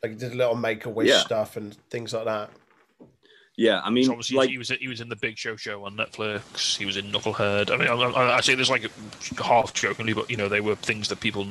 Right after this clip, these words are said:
Speaker 3: outside of wrestling watched and knew about him.
Speaker 2: Yeah, I mean,
Speaker 1: Yeah.
Speaker 2: he, he's a-, as much as, as much as, like, we kind of talk about him as a wrestler, he's a, he's a massive, like, mainstream crossover guy.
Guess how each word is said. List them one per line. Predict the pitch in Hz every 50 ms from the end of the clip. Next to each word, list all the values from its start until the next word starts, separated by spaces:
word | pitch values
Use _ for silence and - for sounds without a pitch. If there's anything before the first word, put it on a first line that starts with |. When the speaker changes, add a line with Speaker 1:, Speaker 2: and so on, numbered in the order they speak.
| 98 101 -
Speaker 3:
outside | - 110 101 117 110
of | 104 101
wrestling | 101 101 95 - 113 107 98
watched | 101 - - - - -
and | 107
knew | 98 98
about | 101 104 110
him. | 131
Speaker 2:
Yeah, | 151 139 113 85 - - -
I | 107
mean, | 110 117 107 107 113 110 - _ _ _ _ _ _ _ -
Speaker 1:
Yeah. | 131
Speaker 2:
he, | 131 - - -
he's | 127 127 110 - - - - _ - - - _ _ _ _ _ _ _ -
a-, | 123 120 120 127
as | 113 113
much | 127 123 117 - - -
as, | 135 135 120 - - - -
as | - 104 107
much | 110 107 101 - 113
as, | 110 107
like, | 110 104 101 95 -
we | 90 90 85
kind | - 87 87 85
of | 82 73 - - - - -
talk | - 87 82 78 -
about | 82 80 80 76 67
him | 71 80 82
as | 78
a | 78
wrestler, | 76 78 76 76 - - - 92 95 92 - -
he's | - 76 78 - 85
a, | - - - - - - - -
he's | 85 87
a | 85
massive, | 85 85 85 82 80 - - 110 101 101
like, | 101 82 80
mainstream | 82 80 78 78 78 80 78 - - - 85 85 80 78
crossover | - - 80 - - 82 80 82 90 82
guy. | 98 95